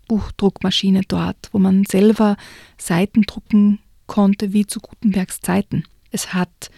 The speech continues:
äh, natürlich auch neue Medien gegeben, wie Virtual Reality Brillen und so weiter, wo man aus-, Sachen ausprobieren konnte. Ähm, es hat ganz viele Künstlerstände gegeben, wo Illustratoren ihre Werke verkauft haben auch.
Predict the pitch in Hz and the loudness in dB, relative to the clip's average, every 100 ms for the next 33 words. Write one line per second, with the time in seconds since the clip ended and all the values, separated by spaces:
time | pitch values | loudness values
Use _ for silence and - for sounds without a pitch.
0 | _ _ _ _ 220 185 185 185 202 180 | _ _ _ _ -2 0 0 0 0 0
1 | - 202 - 185 185 233 202 196 196 190 | -4 -6 0 4 6 6 6 4 2 2
2 | 180 - 185 190 185 180 185 185 185 - | 0 -4 -4 0 2 2 2 2 2 0
3 | 196 - 196 180 190 208 233 226 - 202 | -2 0 0 2 2 2 0 0 -2 -2
4 | - 196 185 180 180 190 - 175 185 196 | 0 0 2 2 4 2 2 -4 -6 -2
5 | 196 190 - 196 - 190 - - - - | 0 0 -2 -6 -6 -10 -6 -4 -4 -4
6 | 214 190 202 - - - - - - - | -6 -4 -4 -6 -12 -12 -14 -16 -20 -20
7 | - - _ _ - 185 180 180 196 214 | -20 -20 _ _ -4 -2 0 0 -2 -6
8 | - - - 190 - - 196 190 196 - | -8 -8 -4 -2 -2 0 2 2 2 -2
9 | - _ - 214 208 - 196 - 170 170 | -14 _ 0 0 2 -2 -6 -2 -2 0
10 | 170 - - 175 208 180 190 196 185 - | -2 -6 -6 -2 0 2 2 0 -2 -8
11 | - 190 180 180 190 190 196 226 196 202 | -6 -2 0 0 -2 -2 -4 0 0 0
12 | 202 196 - 214 233 - 175 175 202 196 | -6 -8 -4 -4 -4 -8 -8 -6 -8 -12